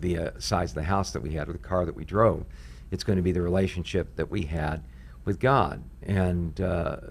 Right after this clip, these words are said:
you know, the scripture tells us, boy, great passage to go through is in Philippians chapter four, where maybe you've heard that, that, uh, famous statement,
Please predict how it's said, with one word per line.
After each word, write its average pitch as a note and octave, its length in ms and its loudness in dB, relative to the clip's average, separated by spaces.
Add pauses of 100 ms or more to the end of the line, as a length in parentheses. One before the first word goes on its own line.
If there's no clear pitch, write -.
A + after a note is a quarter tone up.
(120)
you G#2+ 160 2
know, F#2+ 80 0
the G#2 80 -2
scripture - 500 -2 (140)
tells C#3+ 420 2
us, - 300 -6
boy, F#2+ 260 0
great C#3+ 380 0
passage G#2+ 420 -2
to - 60 -6
go E2 240 -2
through - 240 -10 (560)
is E2 160 0
in F2 100 4
Philippians F2 520 0
chapter D#2+ 420 -4
four, G2+ 480 0 (380)
where G#2 180 6
maybe A2+ 240 6
you've A2+ 160 4
heard A2+ 400 8 (160)
that, E2+ 360 4 (320)
that, F#2 240 0
uh, F2+ 100 2
famous A2 580 4
statement, A#2 600 2